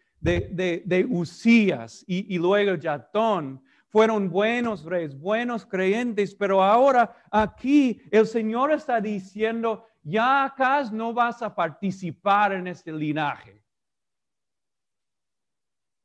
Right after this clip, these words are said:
Porque un hijo va a nacer, pero no va a ser tu hijo.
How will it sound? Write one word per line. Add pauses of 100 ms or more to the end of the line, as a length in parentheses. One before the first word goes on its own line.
(400)
Porque
un
hijo
va
a
nacer,
pero
no
va
a
ser
tu
hijo.